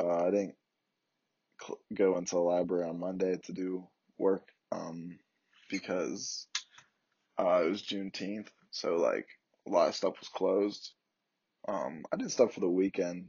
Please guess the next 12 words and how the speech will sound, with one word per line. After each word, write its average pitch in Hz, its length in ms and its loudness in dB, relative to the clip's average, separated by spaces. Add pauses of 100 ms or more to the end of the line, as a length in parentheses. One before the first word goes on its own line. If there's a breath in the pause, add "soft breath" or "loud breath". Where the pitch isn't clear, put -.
that - 140 0
was, 87 160 -4
like, 90 120 -4
free 87 280 -6
in 87 100 -10
D 90 160 -4
C. 87 260 -4
I 90 60 -2
saw 98 200 -2
the 87 100 0
Emancipation 87 720 -8
Proclamation. 87 760 -12